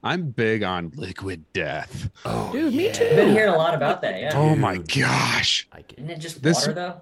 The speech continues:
Speaker 1: I f-, shut up, Matt, Tom.
Speaker 4: <laughs>
Speaker 3: Yeah, you sound like, you sound like my wife.
Speaker 1: Uh, I, I don't know. It's, it's
Speaker 3: What's your favorite
Speaker 1: one,
Speaker 3: flavor?
Speaker 1: I feel stupid 'cause it's so expensive. Right now, my favorite flavor is the melon.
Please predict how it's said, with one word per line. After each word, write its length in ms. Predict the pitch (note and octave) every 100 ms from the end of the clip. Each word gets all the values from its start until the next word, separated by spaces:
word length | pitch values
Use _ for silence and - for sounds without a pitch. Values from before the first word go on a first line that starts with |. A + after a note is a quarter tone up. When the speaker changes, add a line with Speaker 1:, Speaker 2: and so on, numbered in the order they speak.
| _
Speaker 1:
I 80 | C3
f-, 180 | C3+ - - B2 C3+ C3 C#3+
shut 360 | - - C4
up, 160 | G#3 -
Matt, 180 | D3 - -
Tom. 500 | D#3 D3 D3 C3 - - D3
Speaker 4:
<laughs> 180 | -
Speaker 3:
Yeah, 80 | -
you 200 | G#2+ A#2
sound 360 | - - F3+ F3+
like, 240 | D3+ C#3 - -
you 120 | C#3
sound 260 | - E3+ F3+
like 100 | C#3
my 140 | A2+
wife. 440 | G2+ A2+ E2+ - _ _ _ _ _ _ -
Speaker 1:
Uh, 480 | D#3 D3+ C3 F#2+ - -
I, 180 | D3+ F3+
I 120 | B2+
don't 180 | C#3+ B2
know. 80 | G#2 -
It's, 220 | C#3 -
it's 380 | C3+ C3+ - - _ -
Speaker 3:
What's 160 | C3 D3
your 40 |
favorite 220 | D#3+ D3
Speaker 1:
one, 220 | E3 C#3+
Speaker 3:
flavor? 160 | G#2 F2+ -
Speaker 1:
I 60 | A2
feel 200 | - C#3
stupid 500 | - - C#3 B2 G2+
'cause 160 | A#2 F#2
it's 120 | -
so 160 | B2 G2+
expensive. 520 | - G2 F2 E2+ D#2+ -
Right 240 | A2 A#2+
now, 260 | A2 G#2+ G#2+
my 160 | G2
favorite 400 | F#2+ G#2+ G2+ G2
flavor 320 | - G2 F#2 F#2
is 240 | F2 B2 _ _
the 80 | -
melon. 400 | F2+ F#2 G2+